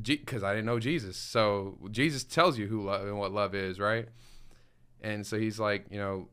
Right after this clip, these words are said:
love is, ah, it's a whole umbrella of everything. For me, it is. It's forgiving. It's understanding. It's compassion. It's, it's love, like, it, unconditional love, no matter what. So if I go,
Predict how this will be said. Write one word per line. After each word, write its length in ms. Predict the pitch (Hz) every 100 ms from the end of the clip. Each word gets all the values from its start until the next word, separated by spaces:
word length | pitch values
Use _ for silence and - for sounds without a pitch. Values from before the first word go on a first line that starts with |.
| -
love 300 | 113 120 131
is, 580 | 120 113 107 - - - - - _ - - - -
ah, 140 | 120 110
it's 120 | 113
a 80 | 107
whole 440 | - 127 127 110
umbrella 580 | 101 95 92 104 107 101
of 240 | 92 95 90 -
everything. 720 | 90 98 101 101 - - 98 104 - - - -
For 200 | - 101
me, 180 | 101 120
it 140 | 101
is. 340 | 95 95 87 92
It's 200 | 92 -
forgiving. 760 | - 98 98 110 107 95 90 87
It's 180 | 87
understanding. 800 | 92 90 87 - 104 104 98 90
It's 120 | 90 -
compassion. 760 | 95 92 101 101 98 92 95 92
It's, 260 | 90 - - - - - - _ -
it's 180 | 101 90 87
love, 460 | 98 123 98 92
like, 240 | 95 95 - -
it, 260 | 110 104
unconditional 920 | 104 123 156 139 98 120 123 117 98 95
love, 260 | 90 87
no 120 | 95
matter 340 | 120 135 120 95
what. 380 | 95 123 98 -
So 220 | 113 107
if 120 | 107
I 160 | 113 127
go, 440 | 135 131 131 127